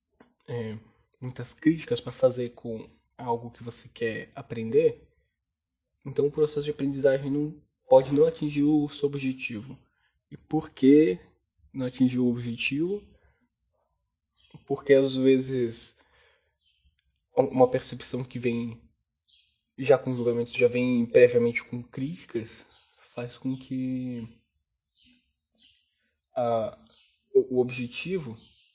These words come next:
da, do, do conhecimento que está, está fora você não, não possa ser atingido completamente. Como assim? Então, você vai lá,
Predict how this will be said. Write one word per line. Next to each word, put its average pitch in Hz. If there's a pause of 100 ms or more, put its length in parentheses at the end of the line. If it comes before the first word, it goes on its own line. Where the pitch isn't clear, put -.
(160)
da, 110 (840)
do, 120
do 120
conhecimento 120
que -
está, - (360)
está 123
fora 123
você 117
não, 143
não 147
possa 135
ser 131 (1400)
atingido 123
completamente. 123 (840)
Como 127
assim? 123
Então, 156 (200)
você -
vai 131
lá, 131